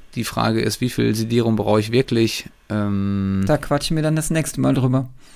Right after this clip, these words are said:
Speaker 1: sind die Patienten adäquat analgesiert? Genau.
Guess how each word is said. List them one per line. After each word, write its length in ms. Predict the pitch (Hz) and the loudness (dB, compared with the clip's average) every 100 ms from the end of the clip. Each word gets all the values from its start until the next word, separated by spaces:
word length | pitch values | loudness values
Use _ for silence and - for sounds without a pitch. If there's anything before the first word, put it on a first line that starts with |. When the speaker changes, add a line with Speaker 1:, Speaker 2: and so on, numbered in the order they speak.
| - - - - - - - | -20 -20 -20 -20 -20 -18 -8
Speaker 1:
sind 180 | 113 | -6
die 40 | - | -2
Patienten 400 | 104 - 113 - | -4 -2 -4 -2
adäquat 460 | - 117 117 117 | -2 -2 0 -2
analgesiert? 880 | - 113 117 110 107 104 113 120 - | -2 -6 -2 -2 0 -2 2 0 0
Genau. 300 | - 107 104 | -2 2 2